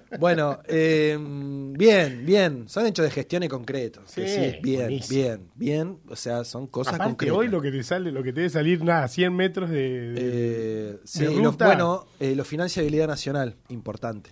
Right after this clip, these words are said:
Speaker 1: No
Speaker 2: Muy
Speaker 1: lo
Speaker 2: bien.
Speaker 1: financia provincia, lo financia Habilidad Nacional. Eh, pero bueno, hay que hacer los papelitos para que eso salga. Así que bien.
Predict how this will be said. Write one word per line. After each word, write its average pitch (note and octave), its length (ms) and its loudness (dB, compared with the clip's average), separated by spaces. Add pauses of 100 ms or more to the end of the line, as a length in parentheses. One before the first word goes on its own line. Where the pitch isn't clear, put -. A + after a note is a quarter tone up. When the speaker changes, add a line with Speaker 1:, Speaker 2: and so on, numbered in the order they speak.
Speaker 1:
No C#3 100 -4
Speaker 2:
Muy C#3+ 80 2
Speaker 1:
lo C#3 60 6
Speaker 2:
bien. A2 60 -2
Speaker 1:
financia C#3 380 -2
provincia, A2+ 400 -6
lo G2 60 -10
financia A#2+ 320 -8
Habilidad A2+ 240 -4
Nacional. G#2+ 440 -12 (400)
Eh, A2+ 180 -6
pero F#3 200 2
bueno, C3 420 2
hay A2+ 160 -8
que B2 120 -6
hacer B2+ 200 -6
los B2 80 -6
papelitos C3 500 -2
para A#2 200 -4
que A2 60 -8
eso G#2+ 120 -10
salga. G2+ 280 -8
Así B2+ 160 -12
que C3 100 -6
bien. A2+ 340 -2